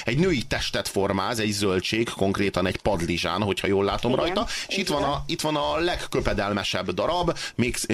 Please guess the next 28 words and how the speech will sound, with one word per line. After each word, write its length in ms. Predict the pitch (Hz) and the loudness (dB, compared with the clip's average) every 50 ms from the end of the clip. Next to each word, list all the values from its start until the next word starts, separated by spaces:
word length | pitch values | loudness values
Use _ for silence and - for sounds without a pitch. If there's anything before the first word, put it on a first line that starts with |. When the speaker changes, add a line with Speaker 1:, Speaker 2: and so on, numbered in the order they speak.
| 117 117 | 2 4
Speaker 1:
méghozzá 440 | 131 131 - - 127 120 110 127 | 2 2 2 0 0 2 2 2
a 140 | 123 123 127 | 2 2 0
"Dupla 380 | 135 156 196 - - 110 110 104 | 0 0 0 2 2 2 2 2
élvezet" 520 | 117 139 120 113 95 98 95 104 104 - | 2 2 2 2 2 2 0 -2 -2 -2
feliratú, 640 | - - 101 107 110 110 110 110 - 131 131 127 123 - - - | -2 0 0 2 2 2 0 0 2 2 4 4 2 0 0 0
ö, 240 | 101 107 107 110 110 107 - - - - - | 2 2 4 2 2 0 -2 -8 -16 -20 -6
plakát, 540 | _ 117 123 120 - 143 147 180 202 - - - - - - - _ | _ 0 0 0 0 0 0 0 -2 -2 -4 -8 -10 -12 -14 -6 _
mely, 360 | - 107 110 113 113 117 117 | 0 2 2 2 2 2 2
ö, 240 | 117 117 117 117 117 113 - - | 4 4 2 2 2 0 0 0
mely 340 | - 104 107 110 107 110 110 | 2 2 4 4 2 2 0
a, 320 | 107 107 107 110 110 110 113 120 - - - - | 0 0 0 0 0 0 -2 -4 -8 -10 -8 -2
ö, 80 | - 101 101 87 - | 0 2 2 2 0
"Élj 220 | 101 160 156 143 | 0 -2 0 2
úgy, 240 | 135 123 120 107 101 | 2 2 4 4 4
mint 200 | 110 110 104 - | 4 4 4 2
egy 160 | 107 95 - | 0 -2 -2
férfi, 580 | - - 123 123 123 - - 117 110 110 107 - - _ _ _ _ _ _ _ _ | -2 -2 0 0 -2 -2 0 0 2 2 0 -2 -4 _ _ _ _ _ _ _ _
egyél 360 | - 117 117 107 107 104 98 | -4 -2 0 2 2 4 4
úgy, 260 | 85 73 98 101 90 90 | 4 4 4 4 4 4
mint 180 | 92 90 - | 4 4 2
egy 140 | 90 85 - | 2 0 0
férfi" 360 | - - 95 90 - - 95 | 0 0 0 0 0 -2 -2
feliratot 540 | 87 - 92 95 90 85 85 - - 80 - | 0 0 0 0 2 0 0 0 0 -2 0
tartalmazza, 800 | - 127 131 131 - - 113 113 107 104 104 95 98 113 107 104 - - - - | 0 0 -2 0 0 0 0 2 2 2 2 2 0 0 0 0 -2 -6 -8 -4
amelyen 380 | - - 123 123 117 110 107 104 | -2 0 0 2 2 2 0 0
az 120 | 98 - | 2 2
ölelkező 720 | - 127 120 104 98 101 - - 92 - 92 85 87 87 87 - | 2 2 2 2 0 -2 -2 -2 -2 2 2 4 4 4 2 2
pár, 420 | - 113 110 110 107 110 107 104 | -2 -2 0 0 0 0 -2 -2